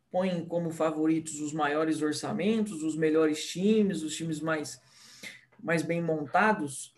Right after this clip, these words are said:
Eu tinha quase cem por cento de certeza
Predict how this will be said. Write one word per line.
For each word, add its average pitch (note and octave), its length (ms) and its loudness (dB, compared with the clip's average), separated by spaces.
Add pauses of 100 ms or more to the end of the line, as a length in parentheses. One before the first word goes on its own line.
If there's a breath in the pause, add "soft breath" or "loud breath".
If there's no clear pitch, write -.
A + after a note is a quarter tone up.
(100)
Eu B3+ 240 4
tinha C4+ 420 -4 (260)
quase D4+ 600 2
cem D4+ 560 0
por C4 180 -2
cento G#3+ 380 0
de - 80 -8
certeza E3+ 760 -4